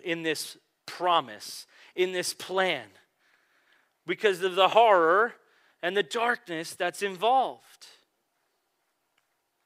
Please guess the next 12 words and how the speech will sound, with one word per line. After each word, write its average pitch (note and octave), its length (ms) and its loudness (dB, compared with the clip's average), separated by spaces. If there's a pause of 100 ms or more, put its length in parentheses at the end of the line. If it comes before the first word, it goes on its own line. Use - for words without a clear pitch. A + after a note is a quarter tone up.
(1300)
But D3+ 120 -6
ultimately, D#3 560 -6
we C3+ 120 -12
know C#3+ 140 -10
they B2 140 -12
would A2+ 160 -14
see C#3 240 -16
victory A#2 600 -14
in C#3+ 120 -14
the C#3 60 -16
promised D#3+ 520 -16
land. F2+ 300 -20